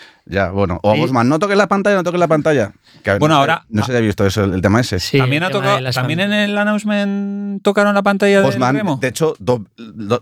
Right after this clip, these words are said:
Speaker 1: pasó y dijo, "Uf, yo creo que no debería estar tocando. Espero que no salga en la cámara, espero que no esté saliendo en la cámara". Estaba Bosman to-, eh, iniciándoles el, el remo. O sea, estaría apagado, pero estoy dando al menú ya el este para que ya estuviese encendido
Speaker 3: Bueno, la, la
Speaker 1: el este.
Speaker 3: polémica viene, por si no lo sabéis, de que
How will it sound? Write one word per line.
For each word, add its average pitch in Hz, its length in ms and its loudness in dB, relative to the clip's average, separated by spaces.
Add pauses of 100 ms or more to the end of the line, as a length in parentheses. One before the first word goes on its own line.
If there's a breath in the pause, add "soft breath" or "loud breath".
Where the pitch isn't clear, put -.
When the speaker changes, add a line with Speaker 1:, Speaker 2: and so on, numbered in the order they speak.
(140)
Speaker 1:
pasó 113 240 2
y 160 40 4
dijo, 120 200 0
"Uf, 117 240 2
yo 90 100 2
creo - 0 -
que 98 60 0
no 127 80 4
debería 165 180 2
estar 95 160 -6
tocando. 107 380 -2
Espero - 240 -2
que - 60 -4
no 143 40 -4
salga 139 200 0
en 104 40 2
la 101 100 2
cámara, 127 260 0
espero 120 160 -6
que 147 40 -2
no 156 60 0
esté 139 140 -2
saliendo 110 200 2
en 98 60 4
la 98 80 2
cámara". 120 280 2 (160 loud breath)
Estaba 107 220 0
Bosman 120 360 2
to-, 98 220 -4
eh, 95 260 2
iniciándoles 104 880 2
el, 85 360 0
el 90 100 0
remo. 92 160 0
O - 20 -6
sea, 95 80 -8
estaría 110 220 2
apagado, 139 400 4 (280 soft breath)
pero 101 100 -6
estoy 110 240 -4
dando 127 360 2 (140)
al 110 120 0
menú 120 200 2
ya 123 100 4
el 127 80 2
este 127 200 0
para 113 200 0
que 107 80 -8
ya 107 80 0
estuviese 113 320 -4
encendido 95 500 0
Speaker 3:
Bueno, 123 180 0
la, 127 320 0
la 131 140 0
Speaker 1:
el 101 80 -2
este. - 20 -2
Speaker 3:
polémica 156 440 0
viene, 160 300 -2
por 127 140 -6
si 127 100 -4
no 131 80 0
lo 139 80 0
sabéis, 143 500 0
de 113 280 0
que 113 480 -2